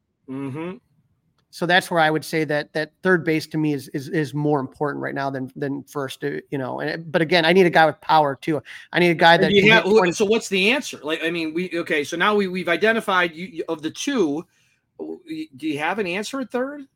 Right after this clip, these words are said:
Speaker 1: I mean, do, is there
Speaker 2: I'm gonna, once the World Series ends and we see who opts out and we see what decisions are made, that's when you kinda start to look at these things. But
Speaker 1: 'Cause I'm
Speaker 2: at
Speaker 1: saying
Speaker 2: least we have
Speaker 1: Bel-,
Speaker 2: a general
Speaker 1: Bellinger,
Speaker 2: idea.
Speaker 1: Bellinger's not a third baseman. That, that
Speaker 2: No.
Speaker 1: he's definitely not a third baseman. So
Speaker 2: No.
Speaker 1: that, that's,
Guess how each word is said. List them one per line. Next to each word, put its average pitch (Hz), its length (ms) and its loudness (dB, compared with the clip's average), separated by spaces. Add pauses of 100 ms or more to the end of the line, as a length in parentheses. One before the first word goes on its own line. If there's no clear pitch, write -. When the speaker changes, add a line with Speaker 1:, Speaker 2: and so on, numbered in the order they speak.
Speaker 1:
I 160 60 -16
mean, 151 180 -12
do, 143 240 -14
is 135 160 -10
there 143 180 -4
Speaker 2:
I'm 190 160 2
gonna, 214 600 4
once 214 300 2
the 233 80 4
World 220 220 6
Series 214 380 2
ends 214 360 4
and 180 100 4
we 170 100 2
see 220 200 -2
who 214 180 2
opts 208 360 4
out 220 280 6
and 196 100 2
we 180 100 2
see 214 300 0
what 208 220 4
decisions 196 480 -2
are 190 100 2
made, 190 340 4
that's 175 240 -4
when 180 240 0
you 175 120 -2
kinda 180 320 -2
start 185 300 -4
to 165 80 -8
look 170 280 -2
at - 100 -14
these 165 220 -6
things. 151 320 -6
But 151 300 -8 (160)
Speaker 1:
'Cause 175 100 -2
I'm 208 60 6
Speaker 2:
at 170 60 0
Speaker 1:
saying 226 140 8
Speaker 2:
least - 100 -4
we - 60 4
have 202 220 6
Speaker 1:
Bel-, - 0 -
Speaker 2:
a - 0 -
general 240 240 4
Speaker 1:
Bellinger, 208 240 2
Speaker 2:
idea. 165 100 -4
Speaker 1:
Bellinger's 208 440 0
not 196 160 -2
a 170 60 -2
third 170 200 -4
baseman. 156 380 -6 (140)
That, 139 160 -8
that 151 180 -6
Speaker 2:
No. 170 100 2
Speaker 1:
he's 139 140 -10
definitely 175 320 -6
not 156 180 -4
a 135 40 -8
third 139 200 -8
baseman. 143 340 -8
So 131 140 -12
Speaker 2:
No. 123 80 -10
Speaker 1:
that, 147 160 -8
that's, 170 340 -6